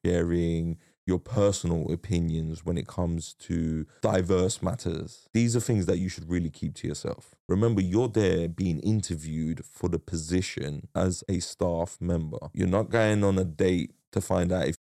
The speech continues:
if you're gonna have a life partner. So keep certain things to yourself. Would you <laughs> agree, or would you be like,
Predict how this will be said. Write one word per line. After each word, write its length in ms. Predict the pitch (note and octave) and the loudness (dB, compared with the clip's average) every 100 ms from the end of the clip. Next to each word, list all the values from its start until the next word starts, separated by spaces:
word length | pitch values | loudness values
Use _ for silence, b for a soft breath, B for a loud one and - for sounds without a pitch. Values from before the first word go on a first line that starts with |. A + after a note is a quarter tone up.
| _ - | _ -10
if 280 | C#2+ - - | -8 -6 -4
you're 60 | F2 | -2
gonna 160 | F2 | 0
have 120 | F2 E2+ | 0 0
a 60 | |
life 360 | F2 E2 D#2+ - | -2 -2 -4 -6
partner. 600 | - E2+ E2+ F2+ F#2 F#2+ | -6 -2 -2 -2 -2 0
So 460 | - F#2 F2+ F2+ - - | 2 2 4 2 -2 -6
keep 240 | C3+ C3+ | -6 -4
certain 260 | - A#2+ G2+ | 0 0 2
things 320 | G#2 F#2+ E2+ | 0 0 -2
to 100 | F2 | -4
yourself. 480 | E2+ - - - - | -4 -4 -8 -10 -6
Would 180 | - F2+ | -4 0
you 140 | F2+ E2 | 0 0
<laughs> 40 | |
agree, 380 | D#2 F#2 D3+ A#2 A#2+ | -2 -2 0 2 4
or 80 | F#2+ | 4
would 180 | F2+ E2+ | 2 0
you 100 | E2 | -2
be 100 | E2 | 0
like, 420 | D2+ D2 - | 0 -4 -8